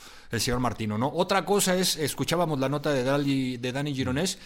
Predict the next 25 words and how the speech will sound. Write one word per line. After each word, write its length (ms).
hay 140
diecinueve 460
futbolistas 540
disponibles, 580
¿no? 100
Además 280
de 60
los 140
sparrings 520
para 120
el 80
partido 380
del 140
miércoles. 520
¿Quién 320
se 160
podrá 360
estar 240
jugando 600
en 180
este 240
partido, 680
eh, 460
su, 500
su 580